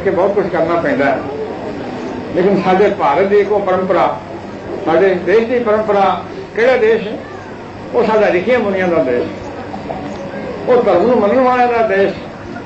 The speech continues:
ਇੱਕ ਨਿਯਮ ਤੇ ਚੱਲਣ ਵਾਲਿਆਂ ਦਾ ਦੇਸ਼। ਅੱਜ ਸਾਡਾ ਉਹ ਦੇਸ਼ ਉਹਨਾਂ ਨਿਯਮਾਂ ਤੋਂ ਗਿਰ ਕੇ ਥੱਲੇ ਜਾ ਕੇ ਕਿਸ ਦਿਸ਼ਾ ਤੇ ਪਹੁੰਚ ਗਿਆ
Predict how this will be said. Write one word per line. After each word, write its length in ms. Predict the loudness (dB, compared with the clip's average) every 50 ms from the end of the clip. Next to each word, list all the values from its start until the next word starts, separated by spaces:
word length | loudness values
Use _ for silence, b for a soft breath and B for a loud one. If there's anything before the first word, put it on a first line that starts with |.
| -14 -14 -12 -12 -10 -10 -8 -8 -8 -10 -10 -12 -6 -2 0
ਇੱਕ 140 | 0 2 2
ਨਿਯਮ 320 | 4 4 4 6 6 4
ਤੇ 120 | 4 4 4
ਚੱਲਣ 240 | 2 2 2 0 0
ਵਾਲਿਆਂ 340 | 2 2 2 2 2 2 2
ਦਾ 80 | 2 2
ਦੇਸ਼। 320 | 2 2 0 0 0 -2 -4 -8 -12 -14 -14 -14 -14 -14 -14 -12 -12 -12 -12 -12 -12 -12 -10 -10 -10 -10 -10 -12 -12 -10 -10 -10 -10 -10 -10 -10 -10 -8 -6 -2 0 2
ਅੱਜ 140 | 2 2 2
ਸਾਡਾ 260 | 2 2 2 4 4
ਉਹ 200 | 2 2 2 2 2
ਦੇਸ਼ 260 | 2 2 2 2 0 -4 -8 -10 -10 -8 -6 -4 -4 -4 -2 -4 -4 -4 -6 -8 -8 -4 0
ਉਹਨਾਂ 200 | 2 4 4 4 4 2 2 -2 -4 -6 -8 -8 -4
ਨਿਯਮਾਂ 340 | 0 2 2 4 4 2 2
ਤੋਂ 140 | 2 2 2
ਗਿਰ 180 | 2 2 2 2
ਕੇ 240 | 2 2 2 2 2 0 -2 -6 -12 -14 -12 -10 -8 -8 -8 -8 -10 -12 -12 -10 -10 -10 -10 -10 -10 -10 -10 -10 -10 -10 -6 -2
ਥੱਲੇ 220 | 0 4 4 4 4
ਜਾ 220 | 4 4 2 2 0 2 2
ਕੇ 180 | 2 2 2 0 -2 -8 -14 -14 -14 -14 -14 -14 -14 -14 -14 -14 -12 -12 -12 -12 -12 -12 -12 -12 -12 -12 -12 -12 -12 -10 -10 -10 -10 -4 0
ਕਿਸ 140 | 2 2 4
ਦਿਸ਼ਾ 280 | 4 4 4 4 4 2
ਤੇ 120 | 2 2
ਪਹੁੰਚ 280 | 2 2 2 2 2 2
ਗਿਆ 360 | 2 2 2 2 2 0